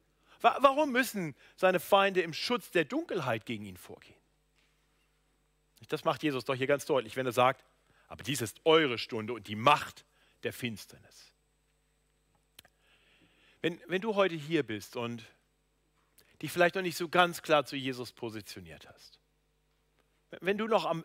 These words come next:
Abwägen bist, ob es sich wirklich lohnt, ihm nachzufolgen, ob er wirklich so gut ist, dann glaube ich, kann das eine ganz hilfreiche Stelle sein.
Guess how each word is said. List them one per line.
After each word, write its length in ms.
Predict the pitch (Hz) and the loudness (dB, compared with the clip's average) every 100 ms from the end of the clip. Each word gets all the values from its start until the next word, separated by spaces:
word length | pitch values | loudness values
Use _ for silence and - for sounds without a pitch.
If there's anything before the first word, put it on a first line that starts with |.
| - | 4
Abwägen 760 | 170 - - 127 117 95 92 | 4 4 -6 -2 -2 -2 -10
bist, 480 | - - - - - _ _ _ _ _ _ _ _ - | -20 -20 -20 -20 -20 _ _ _ _ _ _ _ _ -2
ob 140 | 165 | -2
es 120 | 180 | -2
sich 160 | 165 - | -6 -4
wirklich 320 | 254 - - | -4 -4 -6
lohnt, 380 | 180 180 165 156 | 2 4 4 0
ihm 260 | 185 214 185 | -4 -2 4
nachzufolgen, 960 | 135 127 - - 120 131 127 127 165 - _ _ _ | 6 4 0 -12 -6 0 2 0 -6 -20 _ _ _
ob 140 | - 214 | 0 2
er 140 | 247 - | 2 0
wirklich 460 | 196 302 370 220 | -2 -2 -2 -8
so 120 | - 208 | -6 -6
gut 280 | 202 196 | -8 -16
ist, 360 | - - - - _ _ _ _ _ _ _ _ _ _ _ _ _ _ _ | -18 -20 -20 -20 _ _ _ _ _ _ _ _ _ _ _ _ _ _ _
dann 100 | 196 | 0
glaube 120 | 208 | 2
ich, 80 | 196 | 2
kann 140 | - 202 | 2 4
das 180 | 208 | 4
eine 100 | 190 | 2
ganz 300 | 185 247 240 | 0 0 0
hilfreiche 600 | - 254 220 - 151 151 | 0 0 0 2 2 2
Stelle 300 | 165 254 240 | -6 -6 -6
sein. 200 | 117 - | -10 -14